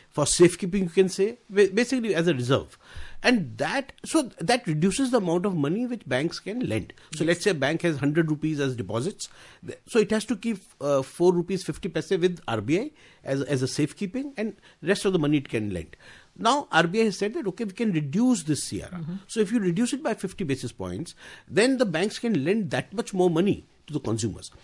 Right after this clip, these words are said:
Speaker 1: So clearly this move will, in, uh, like R B I says, it will increase about one lakh crore rupees,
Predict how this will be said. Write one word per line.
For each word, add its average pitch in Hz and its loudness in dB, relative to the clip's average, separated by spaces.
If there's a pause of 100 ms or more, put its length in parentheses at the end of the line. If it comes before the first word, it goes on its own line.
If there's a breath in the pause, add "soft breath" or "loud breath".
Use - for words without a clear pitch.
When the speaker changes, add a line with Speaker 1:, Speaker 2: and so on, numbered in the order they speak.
(120)
Speaker 1:
So - -4
clearly 240 0
this 196 -4
move 220 0
will, 202 -4
in, 165 -4
uh, 135 0 (200 loud breath)
like 135 -2
R 117 0
B 131 0
I - 4
says, 190 -4 (280 loud breath)
it 165 -4
will 202 0
increase 226 0 (180)
about 185 4
one 175 0
lakh 185 0
crore 160 2
rupees, 156 -4